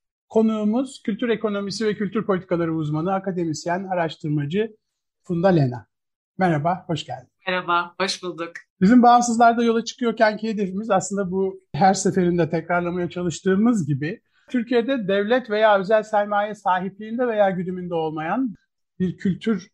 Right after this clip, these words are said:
Speaker 1: alanının, endüstrisinin ölçeğini, büyüklüğünü, e,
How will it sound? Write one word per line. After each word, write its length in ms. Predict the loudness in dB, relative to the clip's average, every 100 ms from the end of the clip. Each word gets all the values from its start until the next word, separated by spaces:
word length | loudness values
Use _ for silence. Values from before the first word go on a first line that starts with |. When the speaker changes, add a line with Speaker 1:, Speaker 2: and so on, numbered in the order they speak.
| _
Speaker 1:
alanının, 640 | -4 0 2 0 -2 -6 -8 _
endüstrisinin 920 | -8 -6 -6 -10 -10 -10 -8 -6 -6 -8 2
ölçeğini, 840 | 2 4 4 4 4 2 -2 -8 -14
büyüklüğünü, 840 | -6 4 4 4 2 4 6 4
e, 60 | 2